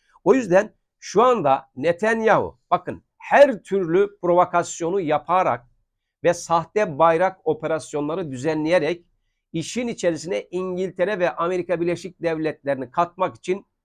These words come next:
harıl harıl çalışıyor ve çok tehlikeli sularda yüzüyor. Hatta bu kirli savaşın içerisine Türkiye'yi de çekebilmek için bakın adım adım bir,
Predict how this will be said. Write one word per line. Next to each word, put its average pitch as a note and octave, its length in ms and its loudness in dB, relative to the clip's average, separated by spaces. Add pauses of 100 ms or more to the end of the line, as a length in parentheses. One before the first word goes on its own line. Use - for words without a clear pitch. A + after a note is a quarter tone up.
(320)
harıl F3+ 380 0
harıl D3 300 -4
çalışıyor B2 520 -8
ve F3+ 100 -2
çok A3+ 320 -4
tehlikeli E3+ 800 -4
sularda D3 500 0
yüzüyor. G#2 420 -8 (240)
Hatta C3 640 -2
bu C#3+ 260 -8
kirli F3+ 440 -2
savaşın G#3 480 0
içerisine C#3 540 -6 (400)
Türkiye'yi F#3 440 -6
de G#3 120 0
çekebilmek F#3+ 680 -4
için G#3+ 420 -8 (240)
bakın E3 460 -2
adım E3+ 360 2
adım D#3 480 -2
bir, E3+ 300 0